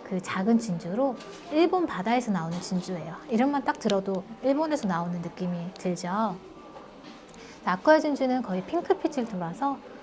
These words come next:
음, 이십 대에서 사십 대 아니면 신부님들 진주라고도 하는데요. 패션 진주로 가장 많이 사용하는 해수 진주입니다.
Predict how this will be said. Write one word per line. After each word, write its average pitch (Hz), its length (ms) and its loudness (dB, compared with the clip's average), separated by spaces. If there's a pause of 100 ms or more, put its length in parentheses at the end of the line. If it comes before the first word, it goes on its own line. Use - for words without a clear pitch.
(160)
음, 185 460 0
이십 233 440 4
대에서 214 500 4
사십 - 440 -2
대 180 180 2 (300)
아니면 185 240 0
신부님들 254 800 2
진주라고도 180 640 -4
하는데요. 233 580 2 (540)
패션 320 340 2
진주로 190 480 0
가장 220 340 0
많이 175 240 0
사용하는 240 440 2
해수 277 220 2
진주입니다. 165 680 -8